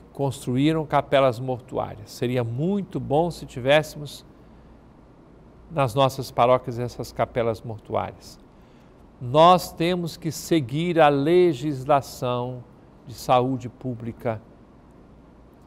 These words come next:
que proíbe em lugares de frequência de muita gente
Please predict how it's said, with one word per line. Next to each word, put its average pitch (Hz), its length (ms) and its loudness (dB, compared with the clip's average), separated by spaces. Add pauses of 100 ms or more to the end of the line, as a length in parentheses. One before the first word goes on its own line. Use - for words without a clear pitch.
(160)
que 147 160 -2
proíbe 139 640 2
em 120 100 -4
lugares 131 720 2
de 123 120 -10
frequência 135 880 -6
de 120 280 -10 (680)
muita 135 460 -2
gente 123 760 -10